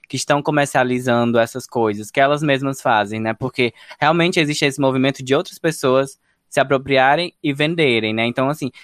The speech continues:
se eu quero, em, em, de alguma medida, se aproximar dessas culturas, né? Se aproximar de uma cultura que é diferente da minha, o mínimo que eu vou fazer é procurar pessoas que pertencem àquela cultura e conversar e ver como é que,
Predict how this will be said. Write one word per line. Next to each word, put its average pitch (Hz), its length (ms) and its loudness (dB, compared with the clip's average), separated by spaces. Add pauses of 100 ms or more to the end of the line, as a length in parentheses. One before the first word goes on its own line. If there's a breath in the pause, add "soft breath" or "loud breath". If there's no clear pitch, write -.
(120 loud breath)
se - 160 -4
eu 170 120 2
quero, 165 600 0
em, 127 360 -4
em, 123 80 -4
de 120 120 0
alguma 120 300 2
medida, 107 560 -4 (540)
se - 120 -2
aproximar 135 560 0
dessas 151 300 -2
culturas, 120 720 2
né? 113 240 0 (160 soft breath)
Se - 80 -6
aproximar 127 380 0
de 135 80 0
uma 131 60 0
cultura 120 380 0 (160)
que 123 440 0
é 117 100 2
diferente 135 540 -2
da 123 120 2
minha, 123 480 0 (140)
o 170 100 2
mínimo 196 380 4
que 196 100 0
eu 180 60 4
vou 165 100 2
fazer 160 600 2
é 139 140 4
procurar 175 800 2
pessoas 175 600 0
que - 120 -4
pertencem 180 540 -2
àquela 190 260 2
cultura 175 540 2
e 139 60 -2
conversar 135 720 2
e 123 80 -2
ver 117 160 -2
como 113 220 -4
é 110 80 0
que, 110 240 -8